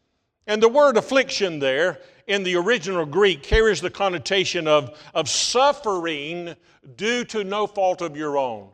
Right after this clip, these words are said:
It's just the circumstances, the situation. You're going through a difficult time. But it's not because you did anything wrong. It's because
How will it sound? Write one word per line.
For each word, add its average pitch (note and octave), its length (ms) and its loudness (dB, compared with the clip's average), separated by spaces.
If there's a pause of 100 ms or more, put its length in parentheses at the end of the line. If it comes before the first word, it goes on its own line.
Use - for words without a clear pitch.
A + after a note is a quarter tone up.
It's C#3+ 160 -16
just - 420 -8
the F#3 80 -6
circumstances, D3 880 -8
the E3 80 -12
situation. D#3+ 840 -8 (400)
You're F#3 80 -18
going G#3 240 -6
through F#3 160 -2
a D#3 40 -2
difficult D#3 640 -6
time. C3 380 -10 (240)
But F#3+ 100 -6
it's F#3 160 -6
not G3 280 -4
because F#3 360 -6
you G#3 140 -4
did F3+ 220 -4
anything D3+ 360 -10
wrong. F3+ 380 -2
It's D#3+ 100 -10
because F3+ 440 -4